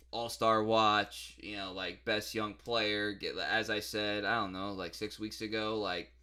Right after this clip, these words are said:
he needs to be one of the players in the M L B The Show, like, simulated gameplay, you know what I mean? I think he's reached that level. Uh, and, and this is something that could, it's an added hurdle.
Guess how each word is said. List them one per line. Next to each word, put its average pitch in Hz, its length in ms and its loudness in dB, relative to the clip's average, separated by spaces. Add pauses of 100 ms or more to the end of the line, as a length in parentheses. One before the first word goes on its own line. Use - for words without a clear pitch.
(360)
he 123 100 -6
needs 123 220 -2
to 120 80 -6
be 123 200 0
one 117 200 0
of 107 60 -2
the 101 60 -2
players 113 600 2
in 104 120 -4
the 101 80 -4
M 107 200 -2
L 107 100 -6
B 110 160 0
The 101 100 -4
Show, 107 580 0 (380)
like, 98 580 0
simulated 113 600 0
gameplay, 117 720 2
you 113 140 0
know 113 80 2
what 110 100 0
I 110 40 -2
mean? 117 160 2
I 113 120 4
think 123 200 -2
he's 117 200 -4
reached 110 280 -4
that 113 260 2
level. 117 480 0 (440)
Uh, 92 640 -2 (220)
and, 123 240 2
and 143 240 4
this 151 180 4
is 151 100 0
something 143 360 0
that 123 240 0
could, 127 340 0 (640)
it's 147 160 2
an 156 100 4
added 143 380 8
hurdle. 82 420 -4